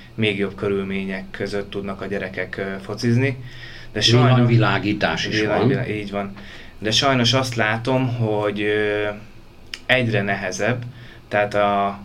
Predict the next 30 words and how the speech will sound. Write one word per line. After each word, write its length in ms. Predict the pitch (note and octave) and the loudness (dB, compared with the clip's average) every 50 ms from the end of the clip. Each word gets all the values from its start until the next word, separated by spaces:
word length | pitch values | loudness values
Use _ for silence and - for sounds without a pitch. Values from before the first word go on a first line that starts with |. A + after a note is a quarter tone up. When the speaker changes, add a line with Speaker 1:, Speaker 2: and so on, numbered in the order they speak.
| - - | -12 -6
Speaker 1:
gyerekeknek 680 | G#2+ G#2+ A2+ A2+ G#2+ G2 - G2 F#2+ F#2+ G2+ G2 F#2+ F#2+ | 0 2 2 2 2 0 -2 -4 -4 -4 -6 -10 -10 -6
is 160 | G2 - - | -6 -4 -4
olyan 220 | G2 G2+ G2 F#2+ G2 | -4 -4 -4 -6 -6
igényeik 580 | G2+ G2 G2 G2 F#2+ F#2+ F#2+ F#2+ F#2+ F#2 F#2+ | -6 -6 -6 -6 -8 -8 -10 -12 -12 -12 -10
vannak, 340 | - G2 G2 G2 F#2+ F#2 F#2+ | -8 -8 -6 -6 -6 -6 -6
akár 380 | G2 G#2 - - G2+ F#2+ F#2+ G2 | -6 -6 -4 -4 -4 -4 -4 -4
a 240 | F#2+ F#2 - - - - - - - - | -4 -6 -6 -8 -12 -18 -20 -20 -16 -8
hátrányos 640 | - G#2+ G#2+ G#2+ G#2+ - G2 F#2 F#2+ F#2+ F#2+ - | -2 -2 0 0 0 -2 -2 -2 -2 0 0 0
helyzetű 440 | - G2 G2 G2 F#2+ F#2 F2+ F#2 F#2 | 0 0 -2 -4 -4 -6 -6 -6 -6
gyerekekről 580 | F#2 G2+ G2 G2 G2 - F#2 F2+ - F#2+ F#2 F#2 | -4 -4 -4 -4 -4 -6 -6 -6 -6 -8 -6 -4
beszélek, 560 | G2+ G#2 G#2 - - G2+ F#2+ F#2+ F#2+ F#2+ - | -2 0 0 0 0 -2 -2 -2 -4 -6 -8
vagy, 280 | - F#2+ F#2+ F#2+ - - - - - - - - - - - | -8 -6 -6 -6 -8 -10 -12 -12 -10 -10 -12 -12 -12 -14 -12
vagy 220 | - F#2+ F#2+ F#2+ F#2+ | -10 -6 -6 -4 -4
akik 260 | F#2 F#2+ G2+ F#2 F#2 | -4 -6 -8 -8 -6
más 300 | G#2+ G#2 G#2 G#2 G2+ - | -2 -2 -2 0 -2 -2
megtehetnek 640 | - G2+ G#2 - - G2 F#2+ F#2 F#2 F#2+ F#2 F2+ - | -4 -4 -6 -6 -6 -8 -8 -8 -8 -8 -10 -8 -6
maguknak, 460 | G#2 G#2 G2+ F#2 F2+ G2 G#2+ A#2 A#2 | -4 -4 -4 -4 -4 -4 -2 -2 -2
hogy 180 | A#2 G#2+ G2 G2 - - - - - - - - - - - - | -2 -2 -2 -4 -6 -10 -14 -16 -16 -16 -16 -18 -18 -18 -14 -10
olyan 280 | - F#2 G2+ G2 F#2+ F#2 | -6 -4 -4 -4 -4 -2
pályán 320 | G2 G2+ G2 G2 F#2 F#2 F#2 | 0 0 0 0 0 -2 -4
nem 160 | G2 G2 F#2+ | -4 -4 -6
akar 300 | F#2 F#2 F#2+ F#2 F2+ F2+ | -6 -6 -6 -6 -6 -6
már 200 | F#2 F2+ F2+ F2 | -6 -8 -10 -8
pályára 400 | - G#2 G2 F#2+ F#2 F2 E2+ E2+ F2+ | -6 -6 -4 -4 -4 -6 -6 -6 -6
lépni, 380 | G2 G2+ G#2 G#2 G#2 G#2 G2 | -4 -4 -4 -4 -6 -8 -10
ahol 300 | F#2 F#2 F#2 F#2 F#2 F2+ F2+ | -8 -8 -8 -10 -10 -10 -8
műfű 520 | G2 G#2+ A2 G#2+ G2+ - - F#2+ F#2 F2+ F2 | -6 -4 -4 -4 -6 -8 -10 -10 -10 -8 -6
van, 200 | G2 G2+ G2+ G2+ | -6 -6 -6 -6
ha 140 | - F#2 | -8 -10
neki 300 | F#2 F#2 F#2 - - - | -10 -10 -10 -12 -12 -12